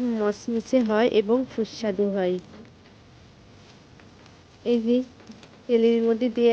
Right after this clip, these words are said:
আবার বাদামি কালার হয়ে যাচ্ছে, আমি এবার উল্টিয়ে নি-, নিলাম। এই যে হয়ে গেল, তুলে নেওয়ার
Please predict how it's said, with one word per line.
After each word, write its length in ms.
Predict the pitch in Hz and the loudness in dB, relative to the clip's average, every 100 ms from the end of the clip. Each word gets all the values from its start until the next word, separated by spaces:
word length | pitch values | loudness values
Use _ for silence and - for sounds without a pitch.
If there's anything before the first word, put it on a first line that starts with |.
| 226 | 2
আবার 300 | 214 208 214 220 214 | 0 0 2 0 0
বাদামি 420 | 208 208 208 214 | 0 2 0 0
কালার 320 | 220 214 220 | 0 0 0
হয়ে 200 | 208 233 | 2 2
যাচ্ছে, 320 | 226 240 233 302 | 2 0 0 0
আমি 200 | 262 220 220 | 0 2 2
এবার 160 | 214 220 | 2 2
উল্টিয়ে 380 | 208 196 208 190 | 0 -2 0 0
নি-, 180 | 185 - - | -2 -8 -4
নিলাম। 400 | 233 226 202 190 196 - - - - - - | 2 4 4 2 -4 -14 -20 -20 -20 -20 -8
এই 80 | 247 | -2
যে 100 | 240 | 0
হয়ে 260 | 233 240 240 | 2 4 4
গেল, 180 | 233 233 320 - - 220 | 4 2 0 -4 -6 0
তুলে 240 | 247 247 | 4 4
নেওয়ার 340 | 233 233 226 | 6 2 2